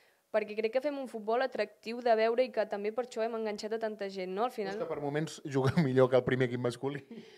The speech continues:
Speaker 1: Bueno, al final busquem un, un A D N Barça, que, que jo és el que recordo quan veia Xavis i,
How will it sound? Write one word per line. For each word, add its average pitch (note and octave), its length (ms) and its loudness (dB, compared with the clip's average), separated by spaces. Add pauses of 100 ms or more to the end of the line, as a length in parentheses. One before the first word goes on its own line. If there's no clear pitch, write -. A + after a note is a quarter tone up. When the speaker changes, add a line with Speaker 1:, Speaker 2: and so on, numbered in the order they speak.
(280)
Speaker 1:
Bueno, C4+ 340 -2
al A3+ 80 2
final A#3 320 -6
busquem B3+ 320 -4 (220)
un, A#3+ 240 -4 (100)
un B3+ 160 -2
A C#4 80 2
D B3 160 4
N A#3+ 160 -2 (240)
Barça, A3 480 4
que, A3 140 2 (180)
que G#3 80 0
jo G#3+ 160 0
és A#3+ 80 0
el A#3 80 -2
que A#3 80 2
recordo A3 320 -2
quan G#3 240 -2
veia G3+ 240 0
Xavis G#3 480 -8
i, G3 60 -12